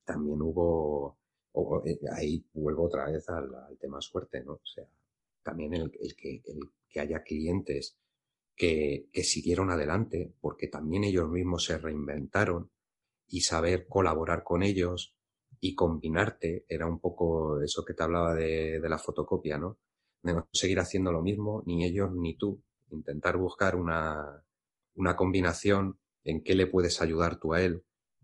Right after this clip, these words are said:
eh, qué puede, mm, no sé, es, es un tema un poco, es que es eso, es, eh, entiendo que es adaptación pura y dura. Y luego ot-, otra cosa que es una tolerancia a la, a la frustración brutal,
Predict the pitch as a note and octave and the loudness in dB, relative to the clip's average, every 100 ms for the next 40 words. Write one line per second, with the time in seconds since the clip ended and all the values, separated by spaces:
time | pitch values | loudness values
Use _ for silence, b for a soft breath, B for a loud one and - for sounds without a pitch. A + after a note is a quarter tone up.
0 | _ _ _ - E2 E2 D#2+ D#2+ D#2 D#2 | _ _ _ 0 4 6 4 4 4 2
1 | D#2+ - E2+ E2+ G2+ F2+ F2+ F#2 E2+ E2 | 0 0 2 6 6 6 6 2 2 2
2 | D#2 D2+ E2 E2+ F#2 - B2+ D#2+ D2 D#2 | -2 -2 -2 0 0 -2 -4 -2 0 0
3 | E2 - F#2 F2 G2 F#2+ F#2+ F#2 F#2 F2+ | -2 -2 -2 0 2 2 0 2 4 6
4 | E2+ D#2+ E2 F2 _ _ _ _ _ _ | 4 0 -8 -14 _ _ _ _ _ _
5 | _ _ _ _ _ _ _ - F2 - | _ _ _ _ _ _ _ -12 -8 -6
6 | - - - C#2+ C#2+ C#2+ C#2 - - D#2+ | -4 -4 0 0 -2 -4 -6 -6 -6 -6
7 | - F#2 - F2 - F2+ F2 F2 - D#2+ | -4 -4 -2 -2 -4 -6 -4 -6 -4 -2
8 | D2 F#2 - _ _ _ _ _ _ - | -2 -2 -6 _ _ _ _ _ _ -2
9 | G2+ F#2+ G#2+ G#2+ - F#2+ G#2+ G#2 G2+ F#2+ | 4 4 4 0 -2 -2 0 0 0 0
10 | F2+ F#2 F#2 F2+ F2+ E2 E2 - F2+ F2 | 0 0 0 2 2 2 0 0 0 0
11 | E2 D2+ D2 C#2+ C2+ C2+ D2+ - C#2 - | 0 0 0 -2 -6 -6 -8 -8 -10 -10
12 | C#2+ - E2 F#2 E2 D2 F2+ D#2+ | -6 -4 -2 0 -2 0 -2 -2